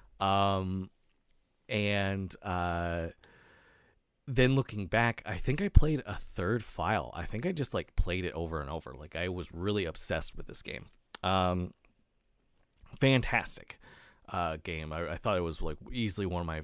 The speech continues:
my favorite Zelda experiences at the time. Um, and having played it again in the year of our Lord twenty twenty-three, um, where, how I'm feeling, where I'm sitting is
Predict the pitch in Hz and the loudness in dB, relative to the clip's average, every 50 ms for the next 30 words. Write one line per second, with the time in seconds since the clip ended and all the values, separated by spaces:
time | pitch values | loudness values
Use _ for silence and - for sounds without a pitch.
0 | - - 87 80 78 - - 90 82 76 76 69 73 - - 71 71 - 69 - | -8 -8 -8 -8 -6 -6 -6 -6 -6 -6 -8 -10 -10 -8 -8 -8 -8 -10 -14 -14
1 | - - - 73 71 69 73 - - - - 87 85 - - - - - - 64 | -14 -12 -12 -10 -10 -10 -12 -12 -14 -14 -14 -14 -14 -16 -16 -16 -16 -14 -14 -16
2 | 62 - - - - - - - - - - - - - - - - 107 107 104 | -16 -18 -20 -20 -20 -20 -20 -20 -20 -20 -20 -20 -20 -20 -12 -4 0 4 6 6
3 | 101 98 95 92 92 92 90 90 - _ - - _ _ _ _ _ _ _ _ | 6 6 6 4 2 0 -2 -4 -6 _ -18 -20 _ _ _ _ _ _ _ _
4 | _ _ _ _ _ _ _ _ _ _ _ _ _ _ _ _ _ _ _ _ | _ _ _ _ _ _ _ _ _ _ _ _ _ _ _ _ _ _ _ _
5 | _ _ _ _ _ _ 120 120 120 123 120 120 117 117 117 113 110 104 - - | _ _ _ _ _ _ 2 4 4 6 6 6 6 6 4 4 2 2 2 4
6 | - - - - - 143 139 147 151 165 165 165 151 - - - 131 131 127 120 | 4 4 2 0 2 4 4 4 4 4 2 2 4 4 4 4 4 2 2 0
7 | 107 - - 113 110 101 - - - - - - - _ _ _ _ _ _ _ | -2 -4 -2 -2 -2 -2 -2 -6 -10 -10 -12 -14 -18 _ _ _ _ _ _ _
8 | _ _ _ _ _ _ - 85 80 - _ - 120 117 110 95 90 87 78 78 | _ _ _ _ _ _ -8 -8 -8 -6 _ -2 0 2 2 2 0 0 -2 -4
9 | 85 85 80 80 85 98 110 107 98 107 101 95 90 92 90 87 - - 92 90 | -4 -4 -4 -4 -2 0 0 0 0 0 -2 -2 -2 -2 -2 -4 -4 -6 -8 -8
10 | 90 87 - 90 87 80 - - - 92 101 117 123 131 127 - _ _ _ - | -6 -6 -8 -8 -8 -10 -10 -10 -8 -4 -4 -2 -2 -4 -6 -8 _ _ _ -20
11 | - _ - 92 87 85 85 82 82 82 85 85 82 80 _ _ - - - _ | -16 _ -4 -2 0 0 0 0 -2 -2 -4 -6 -8 -10 _ _ -20 -20 -20 _
12 | - 98 110 127 139 - - - 120 135 135 135 131 117 - 117 110 107 101 95 | -2 2 4 4 4 2 0 2 4 6 6 6 6 4 4 4 4 4 4 2
13 | 98 98 95 92 - - 87 80 82 82 78 78 - | 2 0 0 0 -2 -2 -4 -4 -4 -6 -8 -8 -10